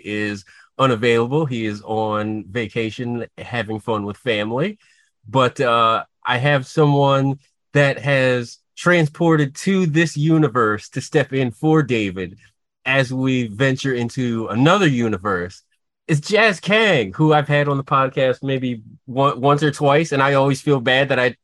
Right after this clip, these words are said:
can't have him on more often. But Jazz, how you doing?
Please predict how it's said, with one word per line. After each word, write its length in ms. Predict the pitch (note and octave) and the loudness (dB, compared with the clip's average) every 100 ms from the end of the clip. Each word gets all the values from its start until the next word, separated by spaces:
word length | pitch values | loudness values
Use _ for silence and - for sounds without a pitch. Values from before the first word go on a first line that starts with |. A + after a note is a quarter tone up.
| - | -4
can't 240 | D3 C3 | 0 0
have 180 | B2+ B2+ | 0 0
him 140 | C3 | 0
on 240 | B2 B2 A#2 | 0 0 0
more 240 | B2 B2 | 0 0
often. 460 | A2+ B2+ B2+ E3 G#3 - _ _ _ - | 2 0 -2 -6 -8 -20 _ _ _ 2
But 260 | D#3+ E3 C3+ | 4 4 2
Jazz, 560 | C#3 C#3+ D3 G3 A#3+ | 0 2 4 2 0
how 120 | D#3 | -2
you 160 | D#3+ D3+ | 0 2
doing? 420 | D3 D#3 F3+ D#4 | 4 4 4 0